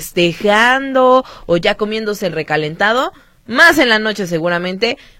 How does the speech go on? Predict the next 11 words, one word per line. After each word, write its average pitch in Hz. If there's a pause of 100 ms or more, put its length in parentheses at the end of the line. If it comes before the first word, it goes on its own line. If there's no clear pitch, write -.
van 202
a 196
estar 175
ya 175
listos 185
para 151
ver 165
estos 165
capítulos 156
que 151
faltan. -